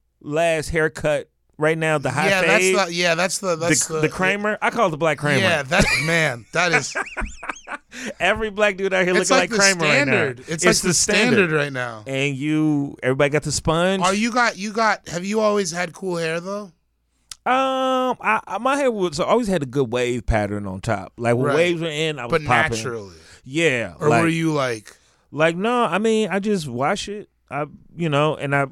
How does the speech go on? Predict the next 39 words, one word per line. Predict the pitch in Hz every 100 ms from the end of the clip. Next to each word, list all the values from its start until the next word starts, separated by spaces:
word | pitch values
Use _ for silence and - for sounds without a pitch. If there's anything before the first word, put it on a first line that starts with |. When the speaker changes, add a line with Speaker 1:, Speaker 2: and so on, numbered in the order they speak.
| -
Speaker 1:
well, | 117 117 107 110
uh, | 104 95 92
coconut | - 165 185 143
oil. | 156 170 180 _ _ _ _
That's | 156 170
it. | 233 151
Speaker 2:
Do-rags | 139 151 160 175 151 - -
at | 135
night? | 147 190 202 _ _ _ _ -
Speaker 1:
When | 120 131
I |
had | 143 117
waves, | 113 131 -
for | 87
sure. | 123 117 85
Speaker 2:
Yeah, | 131 120 107
okay. | 104
Speaker 1:
Oh, | 143
yeah. | 131 120 92 - _
And | - 127 -
I | 196 240
had | 202
everything. | 120 117 113 104
I | 123
had | 131 98
braids. | 104 113 117 110 104
I | 123
had | 131
locks. | 113 107 107 - - - _ _ _ _ _
But | 127 131
I | 135
couldn't | 175 143
really | 139 143 131
grow. | 104 131
My, | 123 123 147
my | 139 147
shit | - 151
was | 107 107
very, | 101 117 120 120 117 107